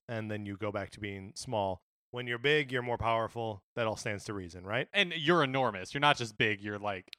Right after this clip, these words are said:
Speaker 1: Oh,
Speaker 2: or you're
Speaker 1: yeah.
Speaker 2: Pokemon.
Speaker 1: Yeah, the, the, the Poke-, <laughs> yeah, the trainer just gets really big.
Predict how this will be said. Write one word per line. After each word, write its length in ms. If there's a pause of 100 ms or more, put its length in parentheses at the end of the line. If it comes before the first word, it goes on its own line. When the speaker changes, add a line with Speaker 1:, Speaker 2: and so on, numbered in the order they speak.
(120)
Speaker 1:
Oh, 60
Speaker 2:
or 40
you're 160
Speaker 1:
yeah. 60
Speaker 2:
Pokemon. 580
Speaker 1:
Yeah, 320
the, 160
the, 260
the 120
Poke-, 400
<laughs> 240
yeah, 180
the 80
trainer 340
just 200
gets 180
really 220
big. 200